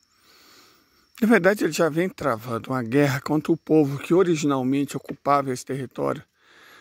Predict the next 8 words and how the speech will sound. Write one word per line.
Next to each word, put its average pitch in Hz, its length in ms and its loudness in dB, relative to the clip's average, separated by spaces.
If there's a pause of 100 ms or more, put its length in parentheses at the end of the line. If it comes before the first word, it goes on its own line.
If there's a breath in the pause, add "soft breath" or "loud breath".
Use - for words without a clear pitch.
(180 soft breath)
desde 160 340 2
mil 160 140 4
novecentos 160 460 -2
e - 20 -16
quarenta 160 380 -4
e 120 80 -4
oito, - 320 -12 (880)
certo? - 500 -4